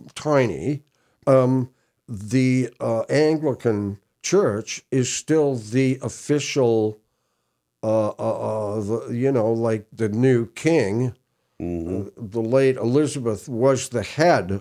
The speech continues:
Speaker 1: of the <clears throat> Anglican Church. It, it
Speaker 2: Mm-hmm.
Speaker 1: was bound up, state
Speaker 2: Jeez.
Speaker 1: and church
Speaker 2: Still
Speaker 1: together.
Speaker 2: not the separation there.
Speaker 1: Yeah, and, and, um, because they're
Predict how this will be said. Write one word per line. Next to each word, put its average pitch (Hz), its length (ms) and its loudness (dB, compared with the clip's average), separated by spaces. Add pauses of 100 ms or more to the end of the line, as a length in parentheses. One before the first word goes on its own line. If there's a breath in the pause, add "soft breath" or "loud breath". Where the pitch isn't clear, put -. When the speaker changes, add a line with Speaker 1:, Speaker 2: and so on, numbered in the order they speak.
(160)
Speaker 1:
of 120 320 2
the 127 140 4
<clears throat> 131 260 4
Anglican 131 540 0
Church. 110 560 -2
It, - 100 -2
it 87 140 -2
Speaker 2:
Mm-hmm. 101 160 0
Speaker 1:
was 110 200 -6
bound 131 500 2
up, 135 360 0 (760)
state 139 460 0
Speaker 2:
Jeez. 139 180 2
Speaker 1:
and 131 140 -2
church 147 640 -4
Speaker 2:
Still 104 340 -2
Speaker 1:
together. 95 200 0
Speaker 2:
not 180 100 4
the 104 100 -2
separation 107 840 -4
there. 143 200 -6
Speaker 1:
Yeah, 110 280 2 (480)
and, 127 240 2 (100)
and, 127 320 2
um, 120 540 0 (580)
because 143 600 -2
they're 127 440 2